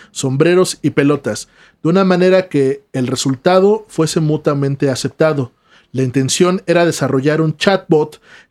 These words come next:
que, gracias a la interacción humana, pudiese aprender cómo negociar acuerdos con un usuario final de manera tan fluida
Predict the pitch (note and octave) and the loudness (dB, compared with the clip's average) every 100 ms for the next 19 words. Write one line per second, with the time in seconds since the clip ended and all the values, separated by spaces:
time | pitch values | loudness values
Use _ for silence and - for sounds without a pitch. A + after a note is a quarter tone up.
0 | - D#3+ D#3 - C3 D3 F3+ - A#3 A#3 | -6 -2 -2 -4 0 2 2 2 2 2
1 | A3 G3 E3+ - F3 F3+ G3 F#3+ D3+ D3+ | 2 2 0 0 0 2 2 2 0 -4
2 | - - - E3 D#3+ G3+ A#3 A3 F3+ F#3 | -8 -20 -8 -2 2 2 2 2 2 2
3 | F#3 G3 A3 A#3 G#3+ G3+ - G#3 G3+ F#3+ | 2 2 4 4 4 2 0 0 2 0
4 | - G#3 G#3+ G3+ E3 D#3+ - C#3 C#3+ E3 | 0 2 4 2 2 0 0 -2 0 0
5 | E3+ - D#3+ E3 - D#3+ D#3+ E3+ D3+ C3+ | 0 0 0 0 0 -2 0 0 -2 -2
6 | C3+ D3+ C#3 - F3+ G#3+ A3+ B3+ G#3+ F#3 | -2 0 0 0 0 2 2 4 4 2
7 | E3+ | 0